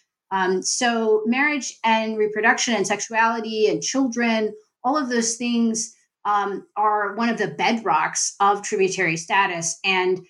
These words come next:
therefore, within these tribute petitions, we see people examining those, the consequences of those actions. When my mother married so-and-so, she was exempted from tribute.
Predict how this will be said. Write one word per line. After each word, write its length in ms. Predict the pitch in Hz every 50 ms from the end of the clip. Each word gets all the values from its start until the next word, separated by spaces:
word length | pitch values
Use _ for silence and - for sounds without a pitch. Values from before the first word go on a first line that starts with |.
| _ _ _ _ -
therefore, 800 | 220 214 214 226 226 - - 214 190 190 180 170 170 165 - - 190
within 680 | 208 196 - - 240 247 254 247 240 240 226 233 226
these 320 | 233 220 202 190 190 - -
tribute 340 | - 311 269 277 - -
petitions, 680 | - 196 190 240 269 269 - - 214 185 175 175 170 - -
we 100 | 202 202
see 300 | - - - 240 240 233
people 480 | - 247 220 - 214 202 202 196 196 - _ _ _ _ _ -
examining 840 | 233 226 208 196 - 233 240 311 381 392 277 202 156 143 - - 233 - _ _ _ -
those, 380 | 226 220 208 202 202 196 196 -
the 80 | 233
consequences 840 | 214 - - 269 311 320 320 269 226 - 208 170 165 - 185 170 170 -
of 140 | 180 165 -
those 200 | 180 165 165 -
actions. 640 | - 180 170 - - - - - - - - - - _ _ _ _ _ -
When 240 | - 226 226 220 220
my 240 | 220 240 240 254 247
mother 320 | 240 233 254 240 233 208
married 360 | 185 190 208 208 208 202 202
so-and-so, 880 | 202 - 254 254 254 240 196 180 170 170 - 185 170 170 165 165 165 165 - _ _ _
she 300 | - - - 262 254 262
was 160 | 247 226 214
exempted 440 | 214 - - 214 226 220 - 208 196
from 140 | - 196 190
tribute. 480 | 185 - 226 226 185 175 160 131 -